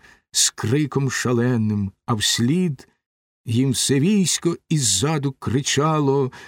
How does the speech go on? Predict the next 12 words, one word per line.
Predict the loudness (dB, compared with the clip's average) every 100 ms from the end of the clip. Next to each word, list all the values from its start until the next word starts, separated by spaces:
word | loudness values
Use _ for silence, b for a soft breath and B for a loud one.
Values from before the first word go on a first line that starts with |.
| B
з | -4 -2
другого | 0 0 2 2 4 2 2
боку | 2 2 2 0 0 0
й | -2 -2
аргеї | 0 2 4 4 4 2 2 0 -2 B B _ _
кричали | -4 0 2 2 2 2 2 2 0 -4 -10
своєї | -6 -2 0 2 2 4 2
відваги, | 2 0 -4 -2 0 2 2 2 0 -4 B B B
не | -2 0
забуваючи | 2 0 2 2 2 2 0 -2 -2 0
й | 0 -2
нападу, | -2 0 0 0 0 0 0 0 -2